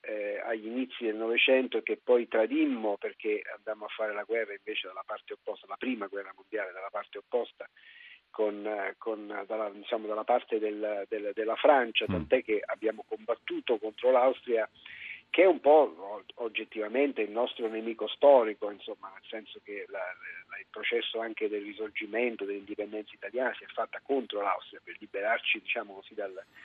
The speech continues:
Speaker 1: dominio austriaco, ma queste sono storie del passato, quando esistevano gli imperi che oggi non ci sono più.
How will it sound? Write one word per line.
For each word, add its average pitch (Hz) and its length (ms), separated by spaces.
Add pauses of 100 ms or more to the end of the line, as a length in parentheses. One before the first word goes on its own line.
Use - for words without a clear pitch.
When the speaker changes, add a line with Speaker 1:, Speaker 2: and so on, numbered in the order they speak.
(240)
Speaker 1:
dominio 117 300
austriaco, 104 360
ma 135 120
queste 131 280
sono 92 220
storie 107 280
del 95 120
passato, 101 420
quando 107 200
esistevano 123 520
gli 107 120
imperi 113 380
che 107 100
oggi 113 220
non 107 100
ci 110 140
sono 110 260
più. - 180